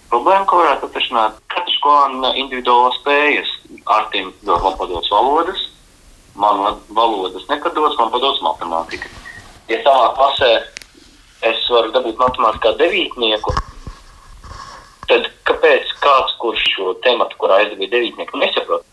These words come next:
Kāpēc viņi tiek vērtēti tieši tāpat kā es? Es domāju, tur vajadzētu būt kaut kāda,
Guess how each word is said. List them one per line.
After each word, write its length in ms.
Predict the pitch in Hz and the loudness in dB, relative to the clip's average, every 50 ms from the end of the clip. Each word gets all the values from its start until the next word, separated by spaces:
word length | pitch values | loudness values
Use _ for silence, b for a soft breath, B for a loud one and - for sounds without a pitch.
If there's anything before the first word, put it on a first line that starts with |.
| - | -2
Kāpēc 360 | - 127 - - - - - - 113 | 0 2 4 4 4 4 0 -4 -6
viņi 400 | 120 147 151 147 143 135 131 123 - - - _ _ _ _ _ - - - | -6 -6 -6 -4 -2 -2 -2 -2 -2 -4 -10 _ _ _ _ _ -12 -6 -4
tiek 140 | 110 104 - | -2 0 2
vērtēti 400 | 120 123 127 123 123 107 - - | 2 2 4 4 4 2 2 2
tieši 200 | 123 117 - - | 0 -2 0 0
tāpat 300 | 117 113 113 - 120 - - | 0 0 2 0 -2 0 2
kā 120 | 113 110 113 117 | 4 6 6 4
es? 120 | 120 - - | 2 0 -6
Es 100 | 104 104 104 | -8 -4 0
domāju, 280 | 113 113 104 98 98 - | 0 2 2 2 2 2
tur 140 | 123 120 | 2 4
vajadzētu 560 | 117 107 101 - - 107 101 95 95 - 101 104 | 6 6 4 4 4 2 2 2 2 0 -8 -14
būt 140 | - - - | -6 0 2
kaut 180 | 104 101 - - | 2 2 2 2
kāda, 360 | - - - - 113 - - | 2 4 4 4 4 2 -2